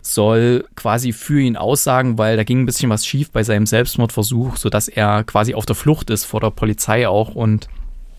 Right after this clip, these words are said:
ähm, sie sagt halt, sie hat gesehen, dass er so versucht hat, sich selber umzubringen und dass dieser Kollateralschaden, der entstanden ist, dass das nicht seine Schuld war. Und sie würde dann für ihn aussagen. Und da ist diese Zweckgemeinschaft. Und auf ihrem Roadtrip, der da so zu Beginnen,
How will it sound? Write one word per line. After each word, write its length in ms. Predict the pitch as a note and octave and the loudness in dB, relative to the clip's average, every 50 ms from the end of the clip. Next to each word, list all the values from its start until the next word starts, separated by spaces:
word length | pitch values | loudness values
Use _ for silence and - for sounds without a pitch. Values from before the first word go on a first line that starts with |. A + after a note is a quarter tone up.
| - - - - - - - - - - - - - - - - - | -20 -20 -20 -18 -20 -20 -20 -20 -20 -20 -20 -20 -20 -20 -12 -6 -2
ähm, 280 | A2 G#2+ G#2 G#2 G#2 | 2 4 4 4 4
sie 140 | G2+ B2 A#2 | 4 2 2
sagt 300 | G#2+ A#2+ A2+ A#2 - - | 2 2 2 0 0 2
halt, 160 | A#2+ G#2+ A2 | 2 2 4
sie 100 | - A2+ | 4 2
hat 120 | A2 - - | 0 2 0
gesehen, 400 | A#2 G2+ G#2+ A2+ A#2 B2 B2+ A2 | 0 2 4 6 6 6 6 4
dass 160 | A2+ - - | 2 0 0
er 360 | - G#2+ G#2+ A#2 A#2 A#2 - | -2 0 2 2 0 0 -4
so 120 | - - | -10 -10
versucht 320 | A#2 - A2+ A2+ A#2 - - | -4 -2 0 0 0 0 -2
hat, 100 | A2+ - | -2 -2
sich 140 | - A2 - | -2 -4 -2
selber 280 | - G#2 A#2 A#2 A#2 | 2 2 4 4 4
umzubringen 520 | A2 G#2+ G#2+ - G#2 - - G#2+ A2 A2 A2 | 2 2 0 -2 -4 -2 0 0 2 2 2
und 120 | G#2 G2 | 0 0
dass 120 | G2+ - | -2 -4
dieser 240 | - - G#2+ A2+ G#2 | -6 -4 -2 -2 -2
Kollateralschaden, 840 | - - - G2+ G2+ G2 G2+ F#2+ F#2+ F#2+ G#2 G#2+ - A#2+ A2 G#2+ G#2+ | 0 0 0 0 2 0 0 0 2 2 2 2 2 2 2 2 2
der 100 | G#2 G2 | 0 0
entstanden 400 | G2 G2+ - - G#2+ G2+ G#2 G#2+ | -2 -2 -2 -2 0 2 2 2
ist, 180 | G#2 G#2+ - - | 0 0 -2 -6
dass 120 | G#2 - | -6 -6
das 180 | - - - - | -6 -6 -6 -6
nicht 120 | G#2+ - | -6 -4
seine 200 | - G#2 G2+ G2+ | -4 -2 -2 -4
Schuld 320 | G2 - A2 A#2 B2+ - | 0 2 2 2 2 0
war. 120 | - G#2+ G#2 | -2 -2 -2
Und 100 | G2+ G2+ | 0 0
sie 120 | G#2 G#2+ | 2 2
würde 180 | A#2 B2+ A#2 A2 | 2 2 2 4
dann 160 | A2+ A2+ A#2 | 4 2 2
für 160 | - - A#2 | 2 0 -2
ihn 140 | G#2+ G2+ G#2 | -2 0 0
aussagen. 540 | F#2 G2 A2 A#2 - A2+ G2+ G2+ G#2 G#2 G2+ | 0 0 0 0 0 0 0 2 2 0 -2
Und 180 | G2+ G2+ G2 - - - - - - - - - - _ | -2 -4 -6 -8 -12 -20 -20 -20 -20 -20 -20 -20 -10 _
da 100 | - B2 | -2 -2
ist 120 | C#3 - - | 0 0 0
diese 180 | D#3 C3 B2 | 0 0 -2
Zweckgemeinschaft. 800 | - - D3+ D#3+ - D3+ A#2 A#2 B2 C3 - D#3 D#3 D#3 - - | -2 -2 -2 0 0 2 2 2 2 2 2 0 0 0 -2 -6
Und 360 | - C#3 C3 C3 C3 B2 - | -2 0 2 2 2 0 2
auf 300 | - B2 D3 E3 - - | 2 2 2 2 0 0
ihrem 520 | - F3 D3 C#3 C3+ C#3 C3+ C3+ C3+ D#3 - - _ - | 0 0 2 4 4 2 2 0 -2 -6 -10 -12 _ 0
Roadtrip, 600 | C3 B2+ C#3+ E3+ D#3+ - - - D3+ D#3 - _ | 2 4 4 2 0 -2 -2 -2 -2 -2 -2 _
der 140 | - B2 B2 | -2 0 0
da 160 | B2+ B2 B2 | 2 0 0
so 240 | B2 B2+ C3 B2+ B2 | 0 0 -2 -2 -2
zu 200 | B2 - - B2+ | -4 -6 -6 -6
Beginnen, 680 | B2 A#2+ A#2+ C3+ C#3 D3+ D3 C#3+ C#3+ C3+ C3+ C3 D3 | -6 -2 0 0 2 2 2 2 2 2 0 -2 -4